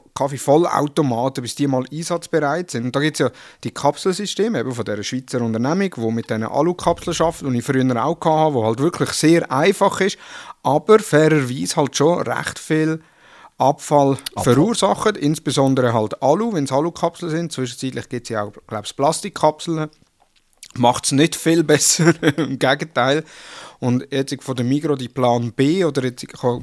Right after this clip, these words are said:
Speaker 1: mitbekommen, jetzt in Deutschland sind die auch lanciert worden, äh, glaub's von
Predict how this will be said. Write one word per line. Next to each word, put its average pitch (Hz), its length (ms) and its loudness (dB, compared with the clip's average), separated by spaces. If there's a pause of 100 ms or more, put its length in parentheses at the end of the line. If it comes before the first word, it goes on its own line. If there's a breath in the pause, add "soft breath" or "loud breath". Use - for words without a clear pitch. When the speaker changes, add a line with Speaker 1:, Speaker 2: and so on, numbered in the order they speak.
(140)
Speaker 1:
mitbekommen, 139 720 0
jetzt 135 180 -2
in 120 160 -4
Deutschland 160 460 -4
sind 123 200 -2
die 127 80 0
auch 131 180 2
lanciert 160 640 0
worden, 160 500 2 (520 loud breath)
äh, 123 260 -2
glaub's 117 260 -6
von 120 220 -4